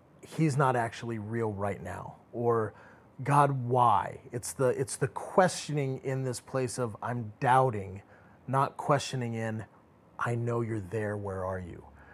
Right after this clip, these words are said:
There's a difference in our hearts. So having that vision and really, I, I actually believe that what we're stepping into is our awareness of our identity as we become fully aware of who we are. Culture, society, these big things that seem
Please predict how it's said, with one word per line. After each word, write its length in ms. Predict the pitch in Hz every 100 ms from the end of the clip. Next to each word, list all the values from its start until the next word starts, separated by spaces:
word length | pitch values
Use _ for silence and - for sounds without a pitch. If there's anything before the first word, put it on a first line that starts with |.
| - -
There's 220 | 147 135
a 40 |
difference 480 | 131 143 139 151 131
in 80 | 123
our 120 | 110
hearts. 280 | 123 113 104
So 100 | -
having 380 | - 165 185 180
that 160 | 151
vision 640 | 117 117 110 143 147 117 117
and 180 | 110 113
really, 340 | 139 151 143 - - -
I, 140 | - 185
I 180 | 165
actually 420 | 180 190 185 160 139
believe 420 | 120 120 131 113
that 120 | 120
what 200 | 110 123
we're 160 | 123 113
stepping 420 | - 135 110 117
into 340 | 120 107 117
is 100 | 110
our 160 | 120 110
awareness 580 | 110 107 123 143 143 -
of 100 | 120
our 120 | 113
identity 640 | 107 107 113 107 95 95 - - - - -
as 300 | 131 147 147
we 120 | 143
become 440 | 123 117 123 120 110
fully 480 | - - 147 143
aware 240 | 131 123 113
of 100 | 107
who 200 | - 143
we 180 | 127 113
are. 400 | 107 117 156 - - - - - - - _ -
Culture, 720 | - 131 165 156 - 131 113
society, 840 | - - 113 - 131 131 120 117 104
these 240 | 123 127 113 107 -
big 340 | 170 180 160
things 540 | - 160 156 135 117 104
that 180 | 110 -
seem 280 | - 127